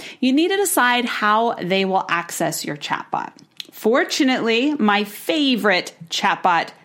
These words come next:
tool to build chatbots, ManyChat, offers a slew of growth tools. Growth tools are tools that allow you to give access to given chatbots and direct people based on various accent, access points.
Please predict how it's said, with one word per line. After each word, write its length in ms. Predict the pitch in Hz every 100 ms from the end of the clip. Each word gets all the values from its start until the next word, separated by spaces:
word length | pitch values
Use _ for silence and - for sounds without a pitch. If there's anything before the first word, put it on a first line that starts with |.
| -
tool 440 | - 190 175 175
to 120 | 190
build 300 | 165 175 165
chatbots, 520 | 160 170 165 208 254 -
ManyChat, 680 | 196 170 180 240 240 320 - - 214
offers 380 | - 262 277 285
a 140 | - 285
slew 640 | 285 - 254 311 320 175
of 220 | 170 220 196
growth 240 | 233 254
tools. 380 | - - - - - - - 170
Growth 380 | - 220 339 -
tools 420 | - 208 185 190
are 160 | - 220
tools 380 | - 302 330
that 120 | 320 240
allow 280 | 214 190
you 180 | 247 311
to 100 | 294
give 160 | 233 220 -
access 680 | 208 294 - 208 170 180 -
to 140 | 202
given 320 | 175 254 311
chatbots 600 | 320 254 220 233 226 226 -
and 160 | 185
direct 420 | 190 180 220 -
people 320 | - 233 220 208
based 400 | - 208 226 254
on 180 | 233
various 380 | 196 190 196 196 -
accent, 480 | 185 196 - 196 - - -
access 640 | 185 220 - - 208 202 -
points. 680 | 165 - 214 170 - -